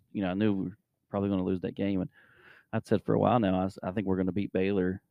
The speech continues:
Um, Thursday night at home, I do expect the students to be rowdy.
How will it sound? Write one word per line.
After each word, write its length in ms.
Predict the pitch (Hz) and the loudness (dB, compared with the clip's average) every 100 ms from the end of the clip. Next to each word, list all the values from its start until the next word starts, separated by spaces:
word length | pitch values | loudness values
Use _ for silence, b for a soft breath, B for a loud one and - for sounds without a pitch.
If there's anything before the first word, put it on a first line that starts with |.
| _ _ _ _ _ - | _ _ _ _ _ -6
Um, 440 | 92 90 85 82 - | -4 -2 -4 -4 2
Thursday 240 | 139 139 | 4 6
night 140 | 123 120 | 4 6
at 60 | |
home, 300 | 113 117 113 | 6 6 6
I 120 | 107 | 4
do 160 | 107 117 | 6 6
expect 440 | 110 - 113 104 | 6 4 0 0
the 200 | - 101 | 0 -2
students 360 | 101 110 107 104 | 0 2 2 0
to 40 | |
be 120 | - 101 | -2 0
rowdy. 600 | 98 98 98 98 98 | 2 0 0 0 -2